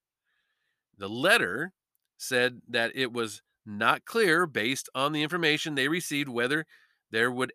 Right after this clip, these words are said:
ever be an investigation or investigative steps taken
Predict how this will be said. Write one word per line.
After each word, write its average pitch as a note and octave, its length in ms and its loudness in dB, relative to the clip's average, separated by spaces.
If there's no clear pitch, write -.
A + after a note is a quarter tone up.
ever E3 560 4
be C3+ 240 0
an C3 80 0
investigation B2+ 880 -2
or A#2+ 120 -4
investigative A2 520 -4
steps - 460 -2
taken D#3+ 460 -4